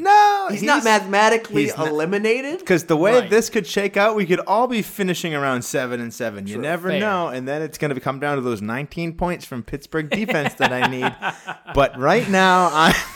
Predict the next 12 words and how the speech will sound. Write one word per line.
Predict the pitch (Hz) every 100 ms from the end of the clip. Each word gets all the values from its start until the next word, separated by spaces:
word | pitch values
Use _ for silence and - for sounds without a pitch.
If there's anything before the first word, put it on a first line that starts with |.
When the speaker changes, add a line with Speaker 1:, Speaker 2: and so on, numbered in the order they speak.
| 185
Speaker 1:
<laughs> | - - -
still | 170 190 - 165 165 160
okay. | 151 143 - 123 - - -
So, | - 180
yeah, | 165 -
I | 147
still | 151 196 196
think, | 196 175 147 _ _ _ _ _
as | 147 160
for | 165
the |
playoffs, | 127 147 147 147 143